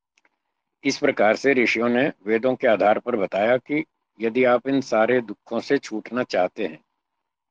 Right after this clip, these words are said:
तो उसका एक ही उपाय है, जन्म लेना बंद करें, अगला जन्म लेना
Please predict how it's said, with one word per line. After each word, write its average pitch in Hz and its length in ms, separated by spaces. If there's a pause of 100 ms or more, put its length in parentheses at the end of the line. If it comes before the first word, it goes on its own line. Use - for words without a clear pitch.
(400)
तो 131 140
उसका 139 300 (100)
एक 120 220
ही 135 120
उपाय 95 380
है, 127 200 (640)
जन्म 131 280
लेना 107 420 (360)
बंद 117 220
करें, 82 260 (1000)
अगला 135 320
जन्म 131 340
लेना 110 420